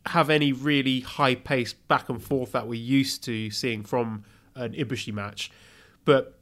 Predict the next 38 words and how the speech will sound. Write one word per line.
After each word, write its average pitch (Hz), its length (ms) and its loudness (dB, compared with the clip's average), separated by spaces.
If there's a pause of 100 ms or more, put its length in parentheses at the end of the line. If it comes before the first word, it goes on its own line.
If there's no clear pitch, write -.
(220)
I 165 60 4
don't 208 120 10
think 185 100 6
we're 175 100 8
gonna 147 60 0
get 131 240 6
that 110 160 -2
from 113 160 -8
twenty 113 240 -6
nineteen 107 420 -8
Kenta 107 340 -8
anymore. 101 320 -8
I 104 40 -6
mean, 117 160 -4
we've 123 100 -2
s-, - 200 -8
spoken 131 420 0
about 107 240 -4
this 104 200 -8
at 117 120 -12
length. 107 320 -6 (340)
Uh, 214 220 4
and 214 160 6
again, 262 240 6
I 262 60 6
don't 269 180 2
think 233 100 0
he 214 80 2
needs 196 320 2
to, 220 160 0
'cause 165 280 -2
he's 147 180 -4
brilliant 156 460 4
at 120 160 -8
being 123 180 0
a 113 40 -6
dickhead 110 360 -4
heel. 120 360 0